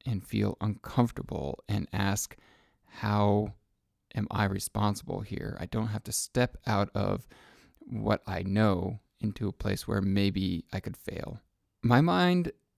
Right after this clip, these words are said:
your mind, our mind will use anything and everything to prove something if that is our belief. And for instance, I even have clients who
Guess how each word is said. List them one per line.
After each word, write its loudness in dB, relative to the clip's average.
your 6
mind, 4
our 2
mind 2
will -2
use 2
anything 2
and 2
everything -4
to 0
prove 2
something 0
if -2
that -2
is -4
our -2
belief. -8
And 8
for 0
instance, 0
I 6
even 4
have 4
clients 4
who 4